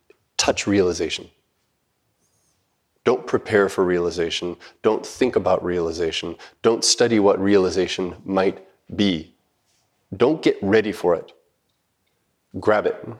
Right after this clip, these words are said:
Manipulate it. Hold it.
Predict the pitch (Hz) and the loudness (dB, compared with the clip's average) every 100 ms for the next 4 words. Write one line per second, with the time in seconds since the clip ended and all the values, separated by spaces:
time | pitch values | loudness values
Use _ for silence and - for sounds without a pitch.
0 | _ _ _ _ _ _ _ _ _ _ | _ _ _ _ _ _ _ _ _ _
1 | _ _ 95 101 117 104 87 82 - _ | _ _ 0 2 2 0 -2 -4 -8 _
2 | _ - - 120 90 - | _ -4 2 2 2 -4